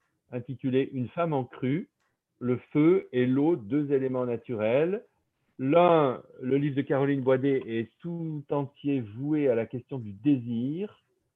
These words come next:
et on peut dire de l'érotisme, du désir au féminin. Et Feu est un livre, euh, extraordinaire qui, euh,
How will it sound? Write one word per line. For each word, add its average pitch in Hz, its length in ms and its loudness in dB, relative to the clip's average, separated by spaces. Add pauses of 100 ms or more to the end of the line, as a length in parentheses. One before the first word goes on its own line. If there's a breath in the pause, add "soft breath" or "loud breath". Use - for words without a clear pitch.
(400)
et 107 240 -4
on 107 100 -2
peut 117 180 -8
dire 107 200 -4
de 104 80 -6
l'érotisme, 131 920 -6 (160)
du 107 100 -6
désir 139 300 -2
au 139 80 -2
féminin. 131 520 -4 (680)
Et 151 300 0 (220)
Feu 196 400 6
est 139 280 -2
un 156 140 0
livre, 160 420 -4
euh, 117 260 2 (180)
extraordinaire 151 1000 -2 (440)
qui, 160 300 0
euh, 117 320 4